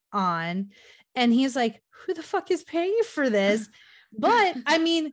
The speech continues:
Speaker 1: this plot hole was closed. Fine, grandfather's footing the bill. But still, does grandfather want Nick and, and Lizzie to get back together? I don't understand what's happening.
Speaker 2: First of all,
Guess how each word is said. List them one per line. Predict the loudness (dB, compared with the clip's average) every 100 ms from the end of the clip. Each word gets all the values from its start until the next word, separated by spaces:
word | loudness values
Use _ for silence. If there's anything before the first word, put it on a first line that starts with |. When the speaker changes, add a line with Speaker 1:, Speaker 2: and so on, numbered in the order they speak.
| _
Speaker 1:
this | -2 -2
plot | -2 -2 -2
hole | 0 0 0
was | -2
closed. | -6 -2 0 2 0 -4 -14 -20 _ _
Fine, | -4 -2 -2 -2 -4 -6 -10
grandfather's | -6 -2 0 0 0 0 -2 -6 _ _ -6
footing | -4 -2 -2
the | -2
bill. | -2 -4 -4 -8 -8
But | -6 -6
still, | -6 -4 -2 0
does | 0 -4
grandfather | -4 -4 -4 -4 -2 0 0 0
want | -2 -4 -2
Nick | -4 -2
and, | -2 -2 -6 -10 _
and | -8 -8 -8 -12
Lizzie | -4 -2 -2 -2
to | -4
get | -6 -4
back | -4 -6
together? | -6 -8 -6 -6 -6
I | -6
don't | -2 -2 -2
understand | -4 -4 -4 -6 -8 -6 -4
what's | -6 -8
happening. | -12 -12 -18 -20 -20 -20 -20 -20 -20 _
Speaker 2:
First | -6 -6 -6
of | -8
all, | -10 -10 -14